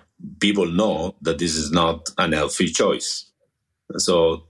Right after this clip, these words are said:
telling people that this is not an healthy choice <laughs> is not very effective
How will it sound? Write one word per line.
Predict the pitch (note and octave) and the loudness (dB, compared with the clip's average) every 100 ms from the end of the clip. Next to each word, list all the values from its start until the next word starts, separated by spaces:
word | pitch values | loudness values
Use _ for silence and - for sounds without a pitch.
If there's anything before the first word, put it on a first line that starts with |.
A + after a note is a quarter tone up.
| - | -2
telling | G#2 G2+ G2 | 0 2 2
people | F#2+ G2+ F#2+ F2+ E2 | 2 0 2 0 0
that | E2+ E2 | -2 -2
this | F#2 | -4
is | F2+ | -2
not | F#2 F2 G2 E2+ | 0 2 2 0
an | E2 | 0
healthy | F2+ - - | -2 -2 -4
choice | - G#2+ F2+ E2+ - - - _ - _ | 0 2 2 0 -2 -6 -10 _ -20 _
<laughs> | - - | -10 -2
is | B2 A#2 - | -2 -2 0
not | B2+ A#2 A#2+ | 0 2 0
very | A2 F2 G2 | 0 0 0
effective | F#2 - F#2 - F2 G2 | 0 -2 -4 -2 -6 -4